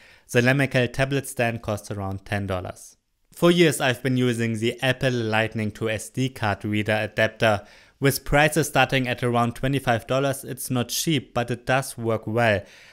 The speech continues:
I've used it for a long time to transfer photos and videos from some cameras to my iPad, and with iPad O S, you can use it to transfer other file types using the Files app.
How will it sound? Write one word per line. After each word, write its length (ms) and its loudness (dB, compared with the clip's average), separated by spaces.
I've 140 -2
used 260 4
it 140 0
for 160 2
a 40 4
long 280 2
time 380 0
to 120 -8
transfer 440 -4
photos 440 -2
and 160 -4
videos 320 -2
from 160 -6
some 240 -2
cameras 440 -6
to 120 -10
my 140 -4
iPad, 460 0
and 180 0
with 120 2
iPad 340 0
O 80 0
S, 260 -4
you 80 -2
can 160 -2
use 200 -2
it 140 -4
to 100 -4
transfer 760 -4
other 280 -2
file 360 -2
types 460 -8
using 360 -4
the 100 -6
Files 340 -2
app. 260 0